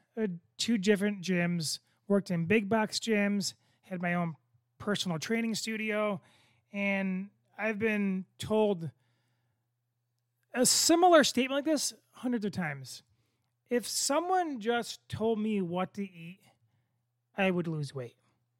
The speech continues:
And I get it because when someone gives you a meal plan,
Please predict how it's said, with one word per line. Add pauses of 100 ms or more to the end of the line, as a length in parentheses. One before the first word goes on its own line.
(1160)
And
I
get
it
because (840)
when
someone
gives
you
a
meal
plan,